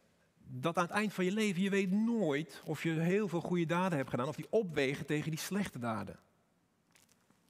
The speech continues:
Dus een moslim, die weet tot op de dag dat hij sterft niet of hij het eeuwige leven heeft, ja of nee. En als je dan eens even kijkt wat dat eeuwige leven is bij hun,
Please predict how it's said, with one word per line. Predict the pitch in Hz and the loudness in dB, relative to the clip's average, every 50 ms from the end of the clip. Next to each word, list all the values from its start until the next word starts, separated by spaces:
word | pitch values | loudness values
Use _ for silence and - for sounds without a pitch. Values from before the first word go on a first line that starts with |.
| _ - - _ | _ -20 -20 _
Dus | - - 143 | -8 -6 -4
een | 143 131 | -2 -2
moslim, | 131 160 190 202 - - 143 127 120 131 151 | 0 0 0 -2 -2 -2 -2 -2 -2 -2 -4
die | 147 139 139 | -4 -4 -2
weet | 139 139 135 | -2 -2 -2
tot | - 170 160 - | -2 -6 -6 -6
op | 160 143 | -6 -6
de | 139 123 127 | -6 -6 -2
dag | 127 170 185 180 - | -2 -2 -2 -2 -6
dat | - 165 | -8 -10
hij | 156 156 | -8 -8
sterft | - - - 135 135 113 127 - - - - - _ _ _ _ _ _ _ _ _ | -10 -6 -4 -2 -2 -2 -4 -8 -14 -20 -20 -20 _ _ _ _ _ _ _ _ _
niet | - 131 143 165 190 180 - - - - _ _ _ _ | -4 -2 0 0 0 -2 -6 -14 -20 -20 _ _ _ _
of | - 131 - | -10 -6 -4
hij | 127 | -6
het | 113 - | -4 -4
eeuwige | 147 151 156 156 131 127 120 | -2 -2 -2 0 0 0 0
leven | 120 135 147 170 170 131 120 | 2 2 0 0 -2 -2 -2
heeft, | 110 110 120 127 - - - - - _ _ _ _ _ _ _ | -2 -2 -2 -4 -8 -14 -20 -20 -20 _ _ _ _ _ _ _
ja | - - 120 127 | -6 -4 -4 -4
of | 123 - | -2 -2
nee. | 147 151 143 - - - - - - _ - _ _ _ _ _ _ _ _ _ _ _ _ _ _ _ _ _ _ _ _ _ _ _ _ _ _ _ _ _ _ _ _ _ _ _ _ _ _ - - _ _ _ _ _ _ _ _ _ _ | -2 -2 -2 -4 -8 -14 -20 -20 -20 _ -20 _ _ _ _ _ _ _ _ _ _ _ _ _ _ _ _ _ _ _ _ _ _ _ _ _ _ _ _ _ _ _ _ _ _ _ _ _ _ -20 -20 _ _ _ _ _ _ _ _ _ _
En | - 131 | -4 -4
als | 139 131 | -4 -2
je | - 120 | 0 0
dan | 131 131 135 | 0 0 0
eens | 127 117 | 0 0
even | 131 127 117 - | -2 -2 -2 0
kijkt | - - 131 131 120 101 98 | 0 2 2 2 0 -2 -2
wat | 139 170 | -2 -2
dat | - 151 - | -2 -2 0
eeuwige | 120 123 120 113 113 - 110 | 0 0 0 0 0 0 0
leven | 110 110 110 107 110 110 | 2 2 2 2 0 -2
is | 98 101 | -2 0
bij | 113 110 | 0 0
hun, | 104 107 107 123 165 175 | 2 0 0 0 -2 -4